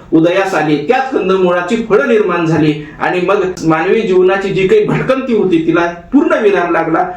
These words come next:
आणि माणूस, मानवी समुदाय, मानवी टोळी स्थिरावला गेलेला आपल्याला दिसून येतं. म्हणून शेतीची सुरुवात, माणसं त्या कालखंडामध्ये शिकारीवर अवलंबून राहण्याऐवजी स्वतःचं अन्न पिकवू लागले,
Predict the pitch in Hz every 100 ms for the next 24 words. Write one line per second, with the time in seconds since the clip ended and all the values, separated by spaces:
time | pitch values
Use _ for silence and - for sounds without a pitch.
0 | - - 180 165 156 190 208 - - 143
1 | 170 208 202 180 214 214 190 147 139 165
2 | 185 185 269 277 165 147 131 - 302 294
3 | 262 233 202 180 160 151 156 156 156 156
4 | 143 151 156 262 226 - - - 175 -
5 | 196 208 208 208 214 214 - - 131 -
6 | 269 - 262 220 - 226 233 254 233 214
7 | 226 226 214 214 214 196 240 269 277 262
8 | 226 226 226 214 190 190 220 190 170 160
9 | 160 - - 165 175 208 208 220 - 185
10 | 220 208 160 - - - 208 214 269 269
11 | 151 151